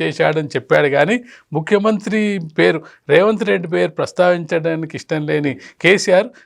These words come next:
రేవంత్ రెడ్డి ముందు కూర్చోవడానికి కూడా ఇష్టపడట్లేదు. అతని, అంటే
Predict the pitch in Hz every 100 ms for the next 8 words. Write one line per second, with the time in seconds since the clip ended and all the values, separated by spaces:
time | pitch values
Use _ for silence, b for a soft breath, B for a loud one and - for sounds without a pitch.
0 | - 151 196 226 220 208 180 180 170 165
1 | 180 170 175 175 180 170 170 165 175 151
2 | - 156 151 131 156 170 180 156 151 139
3 | 208